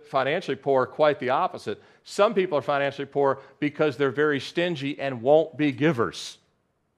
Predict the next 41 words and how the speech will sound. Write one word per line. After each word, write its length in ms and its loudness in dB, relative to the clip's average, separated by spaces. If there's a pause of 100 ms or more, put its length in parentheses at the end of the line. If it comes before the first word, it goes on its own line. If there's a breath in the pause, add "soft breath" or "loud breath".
(160)
That's 240 0
a 40 -2
different 320 -2
problem 300 0
altogether. 400 0
We 80 -4
don't 100 0
have 100 -2
time 200 -4
to 60 -8
go 140 -2
into 120 -6
that 240 -2
today. 440 -6 (460 soft breath)
But 120 0
just 280 0
be 140 4
aware 520 4
that 240 -4
there 220 0
are 160 0
people 440 -6
that 120 -2
are 80 -2
financially 640 -4
poor 580 2 (640 loud breath)
in 140 0
other 280 6
nations 540 -2 (100)
and 200 -4
in 80 0
our 160 2
own 240 -2
nation 440 -2 (340 soft breath)
that 200 2
really 640 2
have, 400 2 (640)
God 300 4
has 280 -2 (120)
given 440 0
them 380 -4